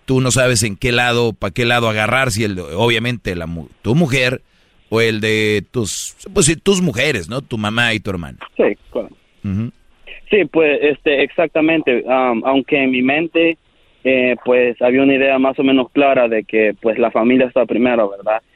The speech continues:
Speaker 2: Pero el problema era de que para ese entonces también yo considero todavía, porque yo estoy con ella, considero a mi mujer, que es mi mujer, pues, mi familia también, ¿verdad? Entonces, comenzaron las peleas y todo, y un día en la noche se puso todo feo,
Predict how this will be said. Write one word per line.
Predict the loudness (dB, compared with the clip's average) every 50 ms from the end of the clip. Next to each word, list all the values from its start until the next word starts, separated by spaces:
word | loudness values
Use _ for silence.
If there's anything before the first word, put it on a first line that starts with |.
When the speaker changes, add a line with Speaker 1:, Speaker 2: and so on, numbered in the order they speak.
| _ _ _ _ _ 0
Speaker 2:
Pero | 2 4 4 2
el | 2
problema | 2 2 2 4 4 2 2
era | 2 2
de | 0
que | -2 -4 -2
para | 0 0 0
ese | 0 -2 -4
entonces | -2 -2 -2 -2 -2 -4 -2
también | 0 0 2 2 2 2 2
yo | 2 2 0
considero | 2 0 0 2 2 2 2 2
todavía, | 2 2 2 4 4 4 4 4 2
porque | 0 -2 -6 -4 -2
yo | -2 -2
estoy | 0 0 -2 0
con | 0 2 2 2
ella, | 2 2 0 -2 -4 _ _ _ _ _ _ _ _ _ -2
considero | -2 0 0 2 2 2 2 2 2 0 -2 -4 -6 _ _ -10
a | -4 -2 -2 0
mi | 0 0
mujer, | 0 0 0 0 0 0 0 -2 -2
que | 0 0 0
es | 0 0
mi | 0 0
mujer, | 2 2 0 0 0 0 -2 -4 _ -2
pues, | -2 -2 -2 0
mi | -2 -2 0
familia | 2 2 2 4 4 2 2 0 -2 -4
también, | -2 0 0 2 0 0 -2 _ -14 -20 _ _ _ _ _ _ _ _ -4
¿verdad? | -2 0 2 2 2 0 0 -4 _ -20 _ _ _ -4
Entonces, | -2 -2 0 2 0 0 2 0 0 0 0 -2 _ -16 _ _ _ _ _ _ _ _ _ _ -20 -16 -10
comenzaron | -6 -6 -4 -2 0 0 0
las | -2 -2
peleas | 0 0 2 2 2 2 2 2 2
y | 0 0 -2
todo, | 0 0 2 2 2 2 2 2 2 2
y | 2 2 2
un | 2 2 4
día | 4 2 2
en | 2 2
la | 0
noche | 2 0 0 0 0 0 0 2 2 0 -2
se | -2 -6 -4
puso | -4 -6 -2 -2 -2
todo | 0 2 0 0 0
feo, | 0 0 0 2 2 2 2 0 0 -2 -6